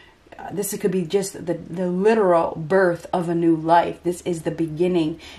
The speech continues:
You've been through the labor pains. You've been through the gestational period. It's time. Obviously, it's time. You can tell by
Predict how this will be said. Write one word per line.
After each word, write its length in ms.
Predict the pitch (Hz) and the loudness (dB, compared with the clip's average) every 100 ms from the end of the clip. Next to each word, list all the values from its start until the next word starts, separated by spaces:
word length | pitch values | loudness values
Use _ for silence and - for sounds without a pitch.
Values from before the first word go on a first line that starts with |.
| - | -2
You've 360 | 185 170 156 | 0 0 0
been 280 | 156 196 220 | -2 0 0
through 140 | 202 175 | -2 -2
the 100 | 165 | 0
labor 360 | 160 175 170 | 0 0 0
pains. 460 | 160 175 151 151 127 | -2 -2 0 0 0
You've 240 | 175 165 | 0 0
been 300 | 170 196 202 | 0 0 -2
through 300 | - 180 185 | -6 -2 0
the 340 | 165 175 165 160 - - 170 | 0 0 0 -4 -16 -14 -4
gestational 840 | 180 175 - 175 165 170 156 151 | -2 -2 0 2 4 2 0 -2
period. 480 | - 170 165 151 143 | -4 -2 0 -2 -4
It's 240 | 165 160 | -6 -8
time. 440 | - 180 180 143 - | -6 -2 0 -2 0
Obviously, 540 | 165 175 196 185 - | 4 4 2 -4 -4
it's 160 | 156 143 | -4 -6
time. 320 | - 202 175 | -4 0 0
You 80 | 151 | -2
can 160 | 160 156 | -4 -4
tell 300 | 190 202 165 | 0 0 0
by 280 | 156 151 | -2 -4